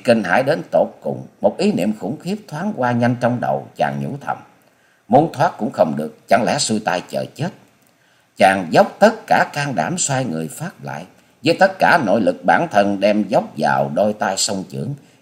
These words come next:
chập lại tống mạnh trở ra liều lĩnh đối địch. Sừng sững trước mặt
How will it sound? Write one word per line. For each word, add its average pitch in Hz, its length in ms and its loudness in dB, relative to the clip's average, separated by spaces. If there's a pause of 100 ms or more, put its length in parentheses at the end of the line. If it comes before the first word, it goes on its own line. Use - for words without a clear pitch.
(100)
chập - 240 -4
lại 85 360 0
tống 190 220 2
mạnh 87 260 0
trở 123 220 2
ra 123 260 -2
liều 78 320 -2
lĩnh 78 280 -4
đối 156 180 -4
địch. - 160 -14 (1040)
Sừng 117 260 4
sững 147 360 4
trước 247 180 4
mặt 226 160 0